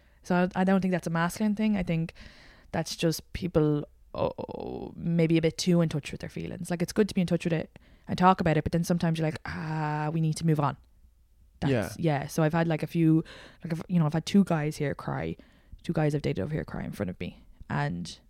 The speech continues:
Speaker 2: Well, it's funny 'cause one of the basic tenets of this book is that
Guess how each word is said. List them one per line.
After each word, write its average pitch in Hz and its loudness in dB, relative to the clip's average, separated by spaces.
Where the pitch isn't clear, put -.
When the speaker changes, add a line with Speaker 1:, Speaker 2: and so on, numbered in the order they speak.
Speaker 2:
Well, 147 4
it's - 2
funny 147 2
'cause 123 -2
one 139 4
of 139 6
the 131 4
basic 131 2
tenets 120 -2
of 104 -10
this 117 -6
book - -8
is 120 -8
that 113 -8